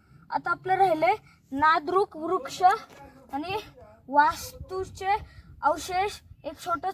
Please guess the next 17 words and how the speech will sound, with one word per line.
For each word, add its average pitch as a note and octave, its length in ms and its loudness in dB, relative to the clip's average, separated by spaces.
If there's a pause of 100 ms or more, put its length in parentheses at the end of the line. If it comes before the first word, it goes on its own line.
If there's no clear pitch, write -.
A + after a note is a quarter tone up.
तलाव E4+ 340 0
आहे F#4 100 -4
पुढं E4+ 340 0 (680)
आणि E4+ 300 -2 (680)
बामघर F4 840 2 (520)
चौथरा, F4+ 640 0 (380)
जल E4+ 260 -2
मंदिर F4 520 -6 (380)
आणि D4 100 -6
मारुती D#4+ 460 2
मंदिर E4+ 460 -4 (640)
सगळ्यात D#4+ 340 2
लास्टला E4+ 560 2
आहे. D4+ 380 4 (920)
आणि, D#4 320 -2 (3500)
आणि C4+ 180 -6
इथं, E4 340 0